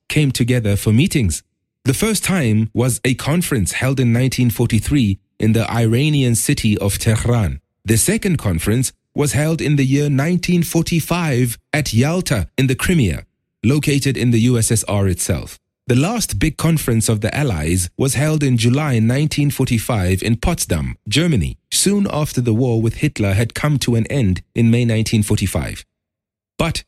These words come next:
by that time, the leaders of the Allied countries had changed. In April nineteen forty-five, U S President Franklin Roosevelt had died. During the course of the Potsdam Conference,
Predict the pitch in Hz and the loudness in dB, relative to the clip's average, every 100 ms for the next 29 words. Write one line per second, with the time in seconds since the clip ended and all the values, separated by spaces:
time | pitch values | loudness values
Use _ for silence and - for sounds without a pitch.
0 | _ 92 101 101 180 175 - 202 117 98 | _ -2 0 0 -2 -2 -4 -2 0 0
1 | 98 107 165 202 120 107 101 104 - 131 | 0 2 2 0 0 0 -2 -2 -2 -2
2 | 120 113 95 - 170 180 98 90 113 135 | -2 -2 -4 -2 -2 0 0 -2 -2 -4
3 | - 170 202 123 - - _ _ _ _ | -2 0 0 -2 -4 -12 _ _ _ _
4 | - 123 175 214 185 160 160 151 151 151 | -2 0 2 0 0 0 0 0 0 0
5 | 131 113 139 78 82 - 92 151 165 - | -2 -2 -2 -2 -4 -4 0 2 0 -2
6 | 151 139 120 110 104 - 135 143 123 101 | -2 -2 0 0 0 -2 -2 -2 0 0
7 | 120 131 87 78 78 113 107 92 101 87 | 0 0 -2 -2 -4 -4 -4 -4 -2 -2
8 | 62 - _ _ _ - 92 160 214 170 | -6 -12 _ _ _ -8 0 2 2 0
9 | 135 - 151 135 110 101 - 139 131 - | 0 -2 -2 0 -2 -2 -2 -2 -2 -2
10 | 113 98 151 156 85 85 - | 0 0 -2 -4 -2 -4 -4